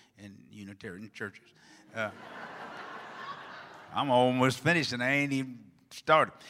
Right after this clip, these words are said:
The, talking from the subject, what you want wants you, because what you want is you. Here's what I mean by that. The highest ex-,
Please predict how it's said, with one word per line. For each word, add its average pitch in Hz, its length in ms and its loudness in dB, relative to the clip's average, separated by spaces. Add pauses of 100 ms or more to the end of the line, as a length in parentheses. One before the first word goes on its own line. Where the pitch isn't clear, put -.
(240)
The, 113 260 0 (1700)
talking 160 280 6
from 147 160 2
the 127 80 -4
subject, 147 380 2
what 160 240 10 (180)
you 151 200 4
want 147 500 12
wants 135 400 8
you, 160 340 10 (880)
because 120 380 2
what 139 360 10
you 135 200 4
want 131 580 8 (420)
is 160 300 10
you. 107 220 2 (720)
Here's 135 180 2
what 135 140 10
I 117 80 6
mean 143 240 6
by 110 160 4
that. 101 260 -2 (600)
The 110 80 4
highest 175 680 8
ex-, - 340 2